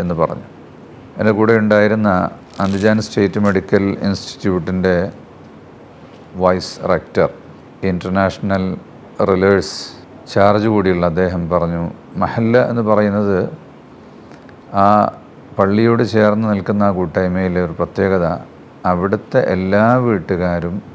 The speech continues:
എല്ലാവരെയും അറിയും എന്നതാണ്. പരസ്പരം എല്ലാവരും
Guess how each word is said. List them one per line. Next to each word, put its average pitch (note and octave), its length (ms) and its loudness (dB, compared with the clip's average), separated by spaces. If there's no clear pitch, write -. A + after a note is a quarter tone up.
എല്ലാവരെയും F#2 680 -2
അറിയും G#2 380 0
എന്നതാണ്. F2+ 380 -4
പരസ്പരം G2 480 2
എല്ലാവരും G2+ 360 4